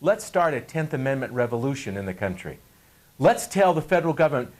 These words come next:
you know what, here is the line, and you're not gonna cross it. You're not gonna take any more land from the state of Colorado or any other state that's involved with this. You're not gonna tell us how to live our lives. You're not gonna dangle any more money out there, or if you do, we're not gonna take it because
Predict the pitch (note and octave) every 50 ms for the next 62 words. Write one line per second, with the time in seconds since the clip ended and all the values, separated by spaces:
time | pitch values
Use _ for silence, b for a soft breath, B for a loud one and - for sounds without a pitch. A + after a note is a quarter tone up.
0 | b b - D3 C#3+ D#3 D#3 D3+ D3 D#3 E3+ - - - - - D#3 E3+ F3 F3
1 | G3+ A#3 G3+ D#3 E3 D3 C#3+ C#3 C3 B2+ G#2+ F#2+ - A2 A#2+ C3 D3+ D#3+ D3+ -
2 | E3 C#3 B2+ - - D3 D3+ D#3 C#3+ - - A2+ A#2 C3 D3+ F#3 F#3 F#3 F3+ E3
3 | - G#3 G#3 G3 G3 F#3+ E3+ E3 D#3+ D3+ C#3 C#3 C3+ C#3 D3 D3 D3 C#3 C3 B2
4 | - B2 B2 A#2 - - C#3+ C3+ B2+ A#2+ - C3+ B2+ B2 A#2+ B2 B2+ B2+ A#2+ A2+
5 | G2+ F#2 B B B B B C3 C3+ C#3+ D3+ D3 D3+ D3 C#3 B2+ A#2+ - - C#3
6 | C3 B2+ A#2+ G#2+ - A#2+ A#2 A2+ B2 B2 B2+ B2+ B2 A#2 G#2+ - G#2 F#2 - B
7 | B B B - D#3+ F3+ G3+ G3 G3+ F#3 E3+ F3+ - G3 F#3 F#3 E3+ D#3 - E3
8 | D#3+ D3 C#3+ C#3+ E3 D#3 D3+ C#3+ C#3 C3+ C3+ C#3 C#3 C3+ G#2 - B B B -
9 | D#3+ F3+ F#3+ F#3+ F#3 E3+ C#3+ F3 F#3 F#3 F#3 F3 E3 F3 F#3 F#3+ F3+ F3+ F3 E3+
10 | E3 E3 E3 E3 E3 D#3 D3 C#3+ C#3+ D#3 C#3+ - D#3+ D3+ D3 C#3+ C#3+ C#3+ C#3 C3
11 | C3 E3+ F3 E3+ F3+ F3 B B B D#3+ F3+ G3 F#3+ E3+ E3+ E3 D3 C#3+ C3+ -
12 | E3+ E3 E3 D#3+ C#3 A#2+ - C#3+ - D#3 C#3 C#3